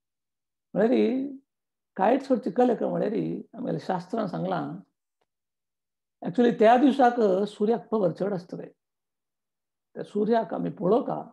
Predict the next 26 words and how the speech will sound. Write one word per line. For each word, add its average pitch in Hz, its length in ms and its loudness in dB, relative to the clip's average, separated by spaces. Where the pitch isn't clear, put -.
त्या 170 100 -6
सुर्याक 240 500 2
पळोवचे 247 360 6
घोस्कर 233 680 4
हें 190 120 0
एक 180 220 -4
कारण 180 280 -4
म्हणून. - 300 -10
आमी 156 140 -4
कायट 190 400 0
करून 208 200 -2
वयरी, 196 360 0
वयरी, 196 260 2
वयरी, 196 300 2
वयरी 190 200 0
सोडचें. 214 360 -6
तशी 180 180 -2
पळोवचे 233 380 4
घोस्कर 247 380 4
वयरी 226 280 2
पळोवप 208 400 0
आमी 196 480 -6
at 180 100 -4
least 220 180 0
सुर्याक 214 560 -2
पळोवका. 202 440 -2